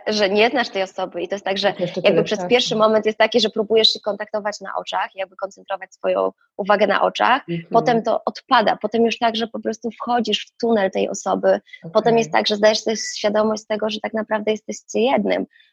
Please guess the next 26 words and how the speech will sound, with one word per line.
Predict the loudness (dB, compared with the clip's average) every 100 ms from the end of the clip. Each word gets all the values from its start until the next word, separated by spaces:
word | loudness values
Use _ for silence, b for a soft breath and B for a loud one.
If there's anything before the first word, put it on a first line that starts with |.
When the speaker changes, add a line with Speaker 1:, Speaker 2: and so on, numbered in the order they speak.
| b
Speaker 1:
a | 4 6
na | 4
końcu | 0 -2
tego | -4 -4
ćwiczenia | -4 -6 -4 -2 0 2
jeszcze | 0 0 0 0 0 0
ta | 0 0 -2 -4 -2
kobieta, | 0 2 4 2
która | -2 -2 2 2
prowadziła | 0 -2 0 2 0
ten | 0 -2
warsztat, | 0 0 0 -4 -4
mówiła | -2 2 2
o | 0 -4
tym, | -8
że | -2 -2 -4 B
tak | -4
naprawdę | 0 0 0 -2
przez | -6 -4
to, | -2
że | 0
wszyscy | -4 -8
pochodzimy | -8 -6 -4 -2 -2
z |
jednego | -2 -4 -4 -4
źródła | -2 -2 0 2 2